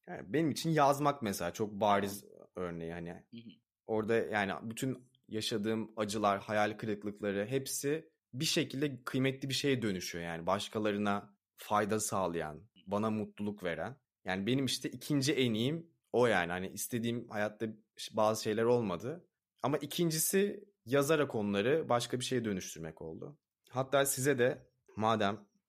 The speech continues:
Speaker 1: çok istediniz.
Speaker 2: <laughs> Madem bağırıyorsunuz bir saattir.
Speaker 1: Bölüm sonu için şöyle bir egzersiz veriyorum. İsteyenlerin yapacağı, istemeyenlerin tabii ki yapmayacağı. Öyle bir, üzerinizde öyle bir gücümüz yok ne yazık ki ama. Şöyle bir şey yapın.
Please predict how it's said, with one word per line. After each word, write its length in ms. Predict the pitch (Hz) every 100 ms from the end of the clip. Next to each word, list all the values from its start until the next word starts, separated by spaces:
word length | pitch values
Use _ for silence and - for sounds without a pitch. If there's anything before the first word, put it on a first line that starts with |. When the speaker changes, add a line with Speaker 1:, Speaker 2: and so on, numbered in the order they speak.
| _
Speaker 1:
çok 180 | - 110
istediniz. 640 | - 98 80 85 - - _ - -
Speaker 2:
<laughs> 300 | 170 - 208
Madem 420 | 170 175 180 170 143
bağırıyorsunuz 600 | 147 165 170 - 131 123
bir 80 |
saattir. 580 | 131 127 110 - 120 - _ _ _
Speaker 1:
Bölüm 300 | 123 151 190
sonu 240 | 190 180 165
için 200 | 156 185
şöyle 320 | 170 151 147
bir 60 |
egzersiz 560 | 135 127 131 123 127 117
veriyorum. 360 | 95 87 95 -
İsteyenlerin 680 | - 104 95 95 92 98 - _ -
yapacağı, 580 | 98 98 87 80 110 - _
istemeyenlerin 640 | - - 98 92 90 90 90
tabii 220 | 98 98
ki 200 | - 131
yapmayacağı. 340 | - 98 92
Öyle 160 | 95 95
bir, 180 | 101 - - - -
üzerinizde 460 | 113 120 117 113
öyle 240 | 123 127 123
bir 40 |
gücümüz 400 | 117 123 123 117
yok 180 | 127 123
ne 80 | 110
yazık 260 | 101 139
ki 100 | -
ama. 300 | 131 147 160 _ _ _ _ -
Şöyle 340 | - 170 196
bir 60 | 180
şey 200 | 220 214
yapın. 460 | 170 135 202 -